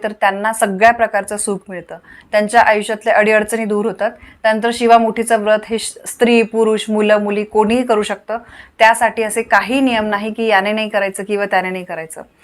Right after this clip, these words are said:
तर आता पहिल्या सोमवारी जे आहे तांदळाची शिवामूठ अर्पण करतो, दुसऱ्या सोमवारी आपण तिळाची शिवामूठ अर्पण करतो, तिसऱ्या सोमवारी आपण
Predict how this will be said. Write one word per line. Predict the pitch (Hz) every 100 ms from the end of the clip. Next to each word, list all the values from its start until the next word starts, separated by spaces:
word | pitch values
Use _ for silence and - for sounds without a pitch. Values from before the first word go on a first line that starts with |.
| - -
तर | 214
आता | 220 240
पहिल्या | - 233 233 277
सोमवारी | 277 262 240 233 226
जे | 233
आहे | 214
तांदळाची | 220 214 208 214 220 233
शिवामूठ | 226 214 202 202 196
अर्पण | 190 196
करतो, | 190 185 185 247 - - -
दुसऱ्या | 214 226 247 247
सोमवारी | 240 214 214
आपण | 208 208 208
तिळाची | 226 226 233 233 247
शिवामूठ | 240 214 208 202
अर्पण | 190 190 196
करतो, | 190 185 185 240 - - -
तिसऱ्या | 247 233 269
सोमवारी | 269 247 220 214 214 -
आपण | 196 214 233